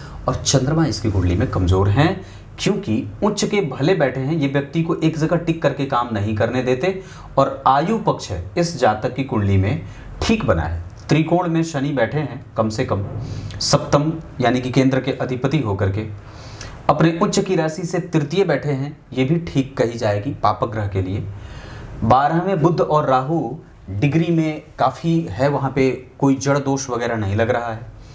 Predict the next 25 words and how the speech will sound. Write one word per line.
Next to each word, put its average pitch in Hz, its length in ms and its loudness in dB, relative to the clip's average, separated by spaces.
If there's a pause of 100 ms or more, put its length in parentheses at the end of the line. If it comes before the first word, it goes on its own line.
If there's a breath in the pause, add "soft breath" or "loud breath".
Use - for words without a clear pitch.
(500 loud breath)
एकादशवें 160 580 2
के 170 80 -2
सूर्य 165 300 2
हमेशा 135 380 0
ही 147 120 2
पिता 131 260 2
का 110 160 2
लाभ 120 280 2
और 113 120 -6
पिता 104 280 0
से 98 220 -2
लाभ, 139 320 0 (400 loud breath)
पिता 127 240 4
को 135 300 0
लाभ, 143 400 -2 (140)
ये 101 140 -2
होता 95 280 0
रहता 131 280 2
है। 127 180 -4 (760 loud breath)
भाग्य 185 300 6
भाव 143 300 2
ठीक 143 260 2
बना 151 220 4
है, 160 260 -4 (280 loud breath)
व्यक्ति 113 720 2